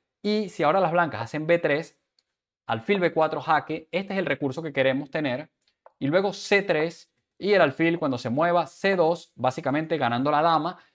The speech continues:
porque estamos dando un jaque a la descubierta con el alfil, y el peón de C dos ataca a la dama de D uno. Entonces, queremos tener disponible ese jaque en B cuatro. Y ahora las blancas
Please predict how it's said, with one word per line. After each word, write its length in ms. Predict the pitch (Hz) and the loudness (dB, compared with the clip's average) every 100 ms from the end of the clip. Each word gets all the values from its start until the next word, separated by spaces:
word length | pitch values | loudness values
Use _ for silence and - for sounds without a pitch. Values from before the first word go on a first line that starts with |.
| _ | _
porque 220 | 196 214 | 2 2
estamos 300 | 196 151 160 | 2 -2 0
dando 280 | 160 165 165 | 0 0 0
un 80 | 160 | -2
jaque 320 | 147 156 151 | 0 0 2
a 60 | 156 | 0
la 80 | 127 | 0
descubierta 500 | 120 117 123 131 151 | -2 0 2 2 0
con 140 | 160 | -2
el 60 | 160 | -2
alfil, 500 | 160 170 175 - _ | 2 2 0 -4 _
y 80 | 170 | -2
el 100 | 156 | 2
peón 180 | - 143 | 2 2
de 60 | |
C 100 | 143 | -2
dos 300 | 160 165 170 _ | -2 -2 -4 _
ataca 480 | 120 139 151 160 | 0 2 2 2
a 60 | 135 | 2
la 100 | 117 | 2
dama 240 | 110 127 | 2 0
de 140 | 139 110 | -2 -4
D 180 | 113 135 | 0 0
uno. 380 | 156 139 95 - _ _ - | 0 -2 -6 -16 _ _ -8
Entonces, 440 | 151 175 123 104 | 0 0 0 -10
queremos 340 | _ 156 214 226 | _ 2 2 -2
tener 400 | 190 175 190 - | -2 0 -2 -8
disponible 560 | 160 165 135 151 165 | -8 -4 -2 0 -2
ese 140 | 156 147 | -4 -4
jaque 480 | 170 156 - 170 113 | -2 -2 -4 -8 -4
en 160 | 117 | -2
B 160 | 131 143 | 0 0
cuatro. 500 | 139 135 127 170 196 _ _ _ _ _ - | 2 2 2 -8 -12 _ _ _ _ _ 2
Y 80 | |
ahora 580 | 208 202 196 202 - - | 6 8 8 6 2 -14
las 140 | - 139 | -4 2
blancas 440 | 165 180 202 196 | 2 2 -4 -6